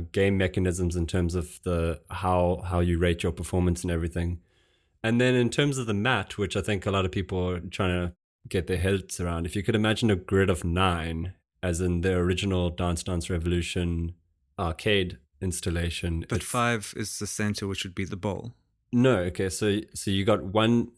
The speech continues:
Speaker 1: if you can imagine, one is top left and we're going across and down. So it's one, two, three,
Speaker 2: Four,
Speaker 1: four,
Speaker 2: five,
Speaker 1: five,
Speaker 2: six.
Speaker 1: six,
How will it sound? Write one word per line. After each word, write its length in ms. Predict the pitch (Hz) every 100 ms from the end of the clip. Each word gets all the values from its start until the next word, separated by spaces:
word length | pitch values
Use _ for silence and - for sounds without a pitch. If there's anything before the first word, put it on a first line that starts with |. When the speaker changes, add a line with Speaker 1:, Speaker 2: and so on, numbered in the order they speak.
| - _
Speaker 1:
if 140 | 98 -
you 40 |
can 60 | 98
imagine, 360 | 104 101 98
one 180 | 95 104
is 180 | 104 92
top 320 | - 110 104
left 360 | 92 90 90 -
and 140 | 90
we're 60 | 87
going 520 | 87 90 87 87 87 90 _ _ _ -
across 420 | - 101 87 -
and 140 | 85
down. 480 | 92 90 90 87 87 _ _ _
So 140 | -
it's 160 | 90 -
one, 200 | 104 110
two, 200 | - 110
three, 560 | - 107 101 98 98 - _ _ _
Speaker 2:
Four, 220 | - 110
Speaker 1:
four, 240 | 101 120 117
Speaker 2:
five, 200 | 123 117
Speaker 1:
five, 80 | 117
Speaker 2:
six. 100 | -
Speaker 1:
six, 480 | 104 92 - -